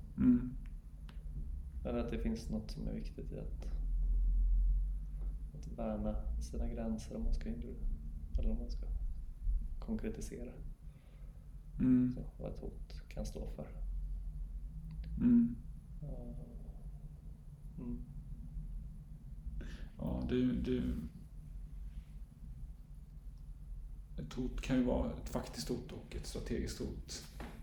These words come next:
Speaker 2: Mm.
Speaker 1: Det vet man ju inte innan.
Speaker 2: Nej, nej,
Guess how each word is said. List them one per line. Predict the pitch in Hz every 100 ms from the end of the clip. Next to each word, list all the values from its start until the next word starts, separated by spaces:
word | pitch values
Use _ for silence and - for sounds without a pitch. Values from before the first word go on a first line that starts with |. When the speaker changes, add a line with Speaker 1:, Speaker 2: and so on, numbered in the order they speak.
| - - -
Speaker 2:
Mm. | 151 135 139 - - - - - - - - - - - - - - - - - - 147 - - - - - - - - - -
Speaker 1:
Det | 120
vet | 120 -
man | -
ju | 120
inte | -
innan. | - - - - - - - - - - -
Speaker 2:
Nej, | 147 139 - - - -
nej, | 135 135 139